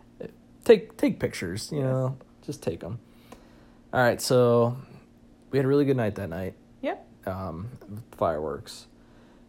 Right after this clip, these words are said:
Speaker 1: And then following day.
Speaker 2: The next day, I asked my parents if I could, I asked my mom.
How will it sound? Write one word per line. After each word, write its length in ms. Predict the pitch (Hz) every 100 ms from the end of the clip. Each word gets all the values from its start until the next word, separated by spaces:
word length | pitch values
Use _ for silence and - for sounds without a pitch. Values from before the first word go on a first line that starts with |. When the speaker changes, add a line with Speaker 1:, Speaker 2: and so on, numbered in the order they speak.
| -
Speaker 1:
And 220 | - 98 98
then 800 | 104 104 104 104 104 104 104 107 - -
following 400 | - 123 131 131
day. 320 | 117 123 170 - -
Speaker 2:
The 80 | 220
next 240 | 190 -
day, 160 | 190 185
I 40 |
asked 160 | 190 214
my 80 | 220
parents 400 | 220 - 202 240
if 80 |
I 100 | 220
could, 380 | 208 185 180 196
I 100 | 165
asked 140 | 180 -
my 100 | 156
mom. 380 | 151 147 156